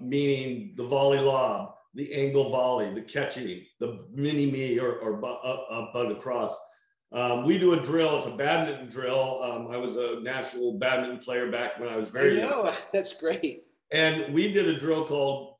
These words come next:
Speaker 1: drop, drop, clear, clear in badminton, where you hit a drop shot, they hit a drop shot, you hit a clear, they hit a clear, you hit a drop shot off their clear,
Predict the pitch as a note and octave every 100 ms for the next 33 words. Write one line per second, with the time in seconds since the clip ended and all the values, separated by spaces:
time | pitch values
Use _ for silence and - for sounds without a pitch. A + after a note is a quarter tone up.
0 | - D3+ E3 - D3+ D3 - C#3+ C3+ -
1 | E3+ D3 A#2+ - A#2+ A2+ E3+ D#3+ B2+ G#2+
2 | A#2+ A2+ C3 A2 G2+ B2+ D3+ - D#3+ D3+
3 | D3 - - - A#2+ D3 D3+ C#3 C#3 C3
4 | - C3+ B2+ - - _ _ C3+ C#3 C#3+
5 | - - F3+ E3+ E3 D#3+ E3 - - _
6 | B2 D#3+ D#3+ C#3+ - D3+ D3 C#3+ C#3+ C#3
7 | - _ - C#3 C#3 G#2+ C3+ C#3 - C#3+
8 | C3 B2+ D3+ E3 - D#3 D#3 D#3 D3 -